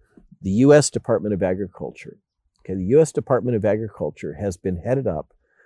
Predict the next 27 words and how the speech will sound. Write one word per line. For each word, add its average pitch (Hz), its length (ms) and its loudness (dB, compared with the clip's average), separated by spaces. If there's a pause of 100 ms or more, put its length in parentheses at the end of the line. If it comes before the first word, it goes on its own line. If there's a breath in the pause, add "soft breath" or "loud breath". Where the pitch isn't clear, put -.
(140)
by 95 420 2 (140)
former 135 460 2
Monsanto 101 720 -2
leadership 107 640 -6 (120)
now 87 420 -8 (400)
for 95 360 2 (480)
well 117 260 6
over 101 240 2
a 80 60 0
decade 85 480 -4
across 92 420 0
multiple 110 480 0
administrations, 85 1000 -8
okay? 110 300 -8 (340 soft breath)
Because 110 320 0
the 95 100 -6
U 127 180 6
S 156 140 0
Department 131 520 -4
of 110 100 -4
Agriculture 95 680 -4
has 101 320 -2
two 123 220 -2
jobs. - 560 -6 (420)
It's - 240 -2
to - 120 -4
regulate 117 520 0